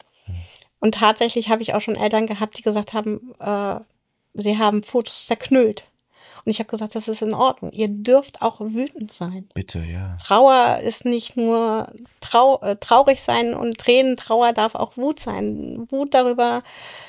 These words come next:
Speaker 2: dass das Kind gegangen ist. Wut über sich selber, dass man, ne, es nicht verhindert hat, was auch immer.
Speaker 1: Es ist ja auch,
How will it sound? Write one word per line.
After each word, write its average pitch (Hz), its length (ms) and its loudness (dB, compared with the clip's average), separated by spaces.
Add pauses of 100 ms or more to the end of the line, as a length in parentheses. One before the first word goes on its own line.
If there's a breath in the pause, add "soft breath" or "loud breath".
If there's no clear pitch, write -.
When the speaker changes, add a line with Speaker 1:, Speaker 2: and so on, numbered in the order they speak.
(640 loud breath)
Speaker 2:
dass 233 160 0
das - 160 -8
Kind 262 200 -4
gegangen 254 420 4
ist. - 220 -4
Wut 277 320 -2
über 247 260 2
sich 254 180 0
selber, 262 340 8
dass - 260 0
man, 233 460 -2 (340)
ne, 294 120 2 (160)
es 285 100 -6
nicht 277 160 0
verhindert 277 580 4
hat, 262 200 2
was 254 160 0
auch - 160 -6
immer. 254 440 2
Speaker 1:
Es 220 120 -2
ist 160 160 -2
ja - 100 0
auch, 101 220 0